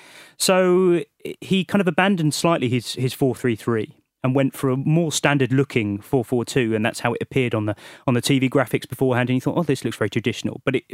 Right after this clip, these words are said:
it, as it turned out, it was only a four four two of sorts. Uh, Joe Cole was nominally deployed on the right, Duff more naturally on the left, and then you had the very reliable midfield central pair of,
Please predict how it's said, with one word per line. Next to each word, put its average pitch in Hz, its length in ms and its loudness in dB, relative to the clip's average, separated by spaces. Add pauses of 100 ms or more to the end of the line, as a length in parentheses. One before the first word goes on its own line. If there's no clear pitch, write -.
it, 131 160 -2
as 139 140 -2
it 104 80 -4
turned 117 240 0
out, 107 100 0
it 107 60 -6
was 120 120 -6
only 151 140 2
a 117 40 -4
four 123 180 -2
four 117 160 -6
two 110 180 -2
of 101 100 -8
sorts. - 420 -4
Uh, 113 140 -2 (300)
Joe 151 160 2
Cole 143 240 2
was 127 360 -2 (680)
nominally 143 680 2 (200)
deployed 120 360 0
on 110 100 0
the 107 60 -2
right, 120 320 0 (400)
Duff - 340 -2 (160)
more 143 340 2
naturally 127 420 0
on 113 100 0
the 110 80 0
left, 113 280 -4
and 131 100 2
then 131 100 2
you 120 60 -2
had 120 160 -2
the 120 200 0 (240)
very 127 440 0
reliable 113 440 0
midfield 113 440 -4
central 113 380 -4
pair 104 360 -2
of, 98 120 -12